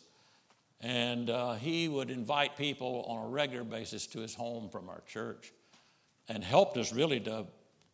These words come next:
grow the church as it, as it began to grow, because he was inviting people all the time, and visitors for the first time would come to the, to his house.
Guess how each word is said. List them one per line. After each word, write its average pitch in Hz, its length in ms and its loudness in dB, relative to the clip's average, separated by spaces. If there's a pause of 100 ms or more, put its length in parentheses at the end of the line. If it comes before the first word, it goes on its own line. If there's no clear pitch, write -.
(460)
grow 139 380 2
the 110 100 -2
church 104 420 -6
as 98 200 -8
it, - 140 -10
as 104 160 -2
it 104 120 -6
began 117 300 -2
to 107 80 -2
grow, 117 420 2 (560)
because 123 400 0
he 131 140 0
was 113 180 -4
inviting 127 480 0
people 117 320 -4
all 120 200 2
the 110 60 -6
time, 117 460 -4 (280)
and 123 220 -8
visitors 127 580 0
for 117 120 -6
the 110 60 -4
first 127 320 -4
time 131 360 0
would 104 160 -6
come 123 380 -4
to 107 60 -6
the, 107 100 -8 (160)
to 110 100 -6
his 107 140 -2
house. 123 460 0